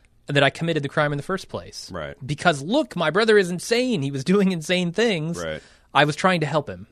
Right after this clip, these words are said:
Speaker 1: And I think
Speaker 2: Right.
Speaker 1: they're, they're one step in a two-step process of,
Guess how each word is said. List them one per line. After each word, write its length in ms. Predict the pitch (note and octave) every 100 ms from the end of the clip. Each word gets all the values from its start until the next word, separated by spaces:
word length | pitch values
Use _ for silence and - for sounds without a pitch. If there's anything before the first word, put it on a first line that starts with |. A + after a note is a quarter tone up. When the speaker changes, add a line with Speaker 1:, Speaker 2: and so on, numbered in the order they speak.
| -
Speaker 1:
And 100 | D3
I 60 | D3+
think 200 | F3+ D3+
Speaker 2:
Right. 180 | C3+
Speaker 1:
they're, 360 | C3 D#3+ E3 D3+ _ _ _ _ _
they're 360 | - C3 D#3 D3+
one 420 | B2 C#3 D#3+ E3
step 480 | - - D3 C#3+ - _ _ _ _ -
in 140 | C3+
a 60 | A#2+
two-step 460 | - C#3+ - B2+ -
process 420 | A#2+ A2+ A2 -
of, 260 | A2+ G2+